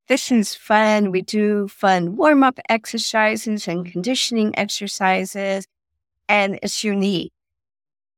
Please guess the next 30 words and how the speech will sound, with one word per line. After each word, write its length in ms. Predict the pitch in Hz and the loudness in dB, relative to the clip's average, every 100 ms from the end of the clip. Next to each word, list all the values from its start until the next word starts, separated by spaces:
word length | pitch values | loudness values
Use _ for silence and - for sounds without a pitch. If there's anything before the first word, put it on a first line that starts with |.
| _ | _
So 280 | - - 196 | -6 0 2
they 140 | 202 208 | 2 2
have 200 | 214 202 | 2 0
something 400 | 214 214 190 185 | -2 -2 0 -2
to 160 | - | -6
tell 640 | - 202 180 175 160 165 - _ - | -2 2 4 4 2 -2 -6 _ -6
their 140 | 180 | -4
friends 420 | 175 254 247 202 196 | 0 2 4 2 -2
and 140 | 175 | -4
their 100 | 160 | -6
family 640 | - 240 262 175 170 170 - - - | -2 0 2 2 0 -2 -6 -20 -4
that, 120 | 254 | 2
"Oh, 380 | 330 202 170 - - - | 4 4 2 0 -8 -4
I'm 160 | 220 | -4
doing 420 | 214 - 160 160 175 _ _ - | -4 -6 -6 -6 -10 _ _ -4
aerial 300 | 185 180 165 | -2 0 -4
dance. 460 | 233 311 - - 208 | -2 -2 -4 -6 -6
I'm 140 | 208 | -4
doing 280 | 196 160 165 | -4 -6 -6
low-flying 540 | 170 175 - - - | -6 -8 -8 -8 -8
trapeze." 580 | - - 208 - - - | -14 -16 -10 -10 -10 -16
And 160 | - - | -20 -16
they're 140 | - - | -16 -14
like, 200 | - - | -18 -8
"What?" 220 | - - _ _ _ _ _ _ _ | -6 -6 _ _ _ _ _ _ _
And 200 | - 196 | -2 0
they 120 | 208 202 | 0 0
immediately 460 | 202 196 - 180 | -2 -2 -2 -4
think 300 | 170 180 175 | -4 -6 -6
circus, 840 | - 185 180 - - - - - | -6 -6 -6 -6 -6 -10 -16 -18